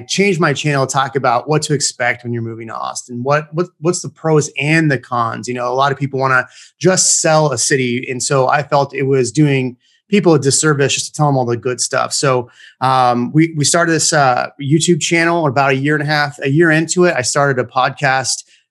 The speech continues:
um, on our channel called Real Migos. So I have two other guys that'll come on, um, that are, are part of my team here in Austin. And so we'll, you get three different perspectives, and then we'll bring on a guest.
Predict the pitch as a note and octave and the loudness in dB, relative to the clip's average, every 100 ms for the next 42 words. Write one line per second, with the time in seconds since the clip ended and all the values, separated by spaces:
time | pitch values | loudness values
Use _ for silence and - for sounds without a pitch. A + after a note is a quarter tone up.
0 | - A#2+ A#2+ A#2+ B2+ C#3 C#3+ C#3+ C#3 C#3+ | -4 -2 0 -2 0 0 2 0 0 -2
1 | C#3 C#3 C#3 - B2+ A#2+ C3 B2 C#3+ D3+ | 0 0 -2 -2 -2 0 -2 2 2 2
2 | D3 - C3+ A2+ - D3+ C3 B2+ B2+ B2+ | 2 0 -2 -2 -2 0 0 0 0 -2
3 | B2+ A#2+ C#3 B2+ B2+ B2+ B2 _ - _ | -4 -6 -4 0 0 0 -4 _ -20 _
4 | A#2+ B2 B2 C3 B2+ B2+ B2 - A#2+ A2+ | -4 -2 0 2 2 2 -2 0 0 0
5 | - D3 C3+ C3+ - C3+ C3+ B2+ C3 B2+ | 0 0 2 0 -2 -4 -4 -4 -4 -2
6 | B2+ B2+ - C3+ B2 A2+ - B2+ C3+ C#3 | -2 -2 -2 -2 -2 -4 -4 -2 0 0
7 | - D3+ F3 - D3 D#3 D#3 D3 C#3+ C#3+ | 0 2 0 -2 -2 0 0 -2 -4 -4
8 | - C3 C3 - D3+ B2+ C3 B2 B2+ C3+ | -2 0 -2 0 0 0 -2 -2 -2 0
9 | B2+ G#2+ A#2 B2+ - | -2 0 0 0 -2